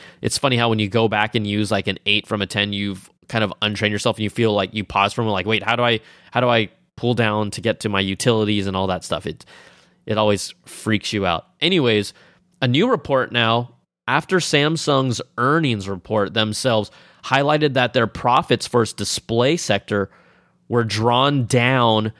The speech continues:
by slow demand for flexible oled panels. These are the oled panels used in the iPhone ten. Samsung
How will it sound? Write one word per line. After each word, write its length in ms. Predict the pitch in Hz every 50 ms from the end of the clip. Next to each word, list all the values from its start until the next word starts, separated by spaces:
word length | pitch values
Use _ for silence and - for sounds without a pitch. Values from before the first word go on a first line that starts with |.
| _ _ _ _ _ _ _ _
by 180 | - - 113 113
slow 380 | - - - 127 127 127 135
demand 400 | 147 127 123 117 120 123 123 120
for 100 | - 113
flexible 560 | 101 - - 117 110 - - 123 120 117 - -
oled 380 | - 117 127 131 120 110 101 -
panels. 540 | 107 98 95 92 87 90 87 82 - - _ _ _ _ _ _ _ _ _ _ _ -
These 260 | 107 117 143 160 196
are 140 | 190 180 180
the 180 | 170 160 - -
oled 360 | - 123 139 147 143 143 135 120
panels 360 | 131 127 127 127 123 110 107
used 260 | 120 123 127 120 -
in 140 | - 123 123
the 160 | 120 120 - - _
iPhone 680 | - 104 107 113 117 117 - - 117 110 110 104 98 90
ten. 640 | - - - - - - 127 131 117 92 82 80 - _ _ _ _ _ _ _ _ _ _ _ _ _ _ _ _ _ _ _ _ _ _ _ _
Samsung 500 | - - - 135 131 135 123 156 139 131